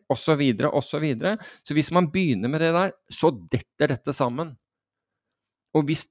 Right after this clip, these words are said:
det er slik at vi har tenkt å, at det er politisk stemning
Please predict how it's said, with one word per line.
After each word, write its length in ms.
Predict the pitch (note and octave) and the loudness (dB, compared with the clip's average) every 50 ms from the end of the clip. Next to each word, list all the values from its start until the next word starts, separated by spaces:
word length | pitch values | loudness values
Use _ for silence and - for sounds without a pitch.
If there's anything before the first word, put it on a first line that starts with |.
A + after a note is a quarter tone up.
| _ | _
det 80 | F#3 F#3+ | 0 0
er 320 | - - D3 E3 F#3 G#3 | 0 0 -2 0 -2 -2
slik 600 | G3 - - - C3 B2 C3+ A#2 - _ - - - - _ _ _ _ _ _ _ _ _ _ _ _ | -2 -4 -4 -4 -2 -2 -2 -4 -6 _ -20 -20 -20 -20 _ _ _ _ _ _ _ _ _ _ _ _
at 160 | C#3+ C#3+ C#3 | 0 0 2
vi 160 | - E3 D3+ | 2 2 2
har 160 | D#3 E3 - - | 2 0 -4 -6
tenkt 480 | - - C3 C3 D3 D3+ - _ - - _ - | -4 -4 -2 -2 -4 -6 -10 _ -20 -20 _ -2
å, 240 | D3 D3 D#3 E3+ E3 D#3 - _ _ _ - _ | 0 0 2 2 0 -2 -8 _ _ _ -10 _
at 160 | D3+ D3 D3 | -4 -4 0
det 160 | - D3 C3 | 0 2 4
er 280 | A2 A2 C3+ C#3+ D3+ C#3+ - - - _ _ _ _ _ _ _ _ _ _ _ _ _ _ _ _ _ _ _ - | 4 4 4 4 0 -4 -10 -14 -20 _ _ _ _ _ _ _ _ _ _ _ _ _ _ _ _ _ _ _ -4
politisk 720 | D3+ E3+ E3 D3 C#3 C3 B2 B2 - - F3 F3 - - | -2 -2 0 0 0 0 0 -2 -4 -4 -6 -6 -6 -4
stemning 540 | - F#3 E3 C#3 G#2+ G2+ C#3 F3+ G#3+ G#3+ F3+ | -2 -2 -2 -2 -6 -6 -4 -2 -2 -2 -4